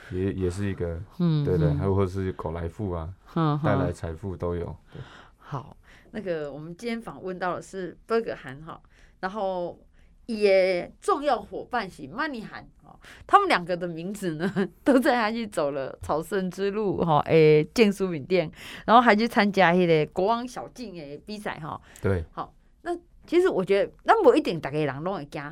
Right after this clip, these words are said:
Speaker 2: 哈尼长的路，跟咱的动物，所以我觉得我们可以试着哈，阿传去公园，然后好，越走越多一点点哈。其实这，这个对人跟对狗都很好哈。
Speaker 1: 对，
Speaker 2: 他，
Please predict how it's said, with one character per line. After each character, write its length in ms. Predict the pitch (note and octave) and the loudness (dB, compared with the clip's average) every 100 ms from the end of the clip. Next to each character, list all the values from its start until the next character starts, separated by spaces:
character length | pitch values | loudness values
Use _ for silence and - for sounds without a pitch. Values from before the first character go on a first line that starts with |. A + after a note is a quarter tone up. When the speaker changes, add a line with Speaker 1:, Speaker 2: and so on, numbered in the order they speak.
| - | -8
Speaker 2:
哈 140 | F4+ | -4
尼 160 | E4+ A3 | -2 -4
长 200 | - C3+ | -6 -8
的 140 | C#3+ | -8
路， 240 | D3 C#3+ C#3+ | -8 -10 -2
跟 140 | F#3 | 0
咱 160 | F3+ F3 | 0 -2
的 100 | D#3 | -6
动 260 | D#3 E3+ | -6 -6
物， 160 | E3+ D3+ - - - - | -4 -8 -10 -20 -20 -6
所 100 | G#4+ | -2
以 40 | |
我 40 | |
觉 120 | C4+ B3+ | 2 4
得 40 | |
我 60 | G3+ | 4
们 80 | |
可 100 | E3+ | 4
以 60 | G#3+ | 2
试 260 | G3 - A#3 | 2 -8 2
着 240 | F3 C3 - | 4 4 2
哈， 200 | B2+ - | -4 0
阿 140 | - F#3+ | 2 2
传 340 | - D#3 E3+ | 4 2 2
去 340 | A3+ A3 G#3 - - | 0 2 0 -2 -12
公 220 | - G#3 | -6 -6
园， 340 | G#3+ E3 C#3+ D3 | -2 -2 -2 -4
然 100 | D3+ | 2
后 240 | F#3+ F#3 - - - - | 6 4 2 -10 -20 -20
好， 180 | - D#3+ | -6 -4
越 140 | C#4 B3+ | 2 2
走 220 | B3 C#3+ | 2 0
越 140 | A3+ | 2
多 260 | A3 G#3 G#3 | 4 4 4
一 60 | G3+ | 4
点 240 | D3 D#3+ | 4 4
点 180 | E3+ E2+ | 2 -2
哈。 180 | C#3+ - - - - | -6 -12 -16 -20 -20
其 100 | - | -8
实 40 | A#3+ | -4
这， 180 | D#4+ D4+ | -2 -2
这 100 | E4+ | -2
个 120 | C4+ | -2
对 220 | F4+ D#4+ | 0 0
人 220 | G#3 D3+ | 2 -2
跟 220 | F3 G#3+ | 0 -4
对 160 | G#3 A#3+ | 2 2
狗 220 | - B2 | 2 2
都 120 | C3 | 2
很 220 | F3 C#3+ D#3+ | 2 2 0
好 460 | D3 - - - _ _ | -4 -8 -10 -18 _ _
哈。 260 | - B2+ D3 - - - - _ - | -2 -2 -2 -12 -20 -20 -20 _ -2
Speaker 1:
对， 140 | |
Speaker 2:
他， 80 | G#2+ | 2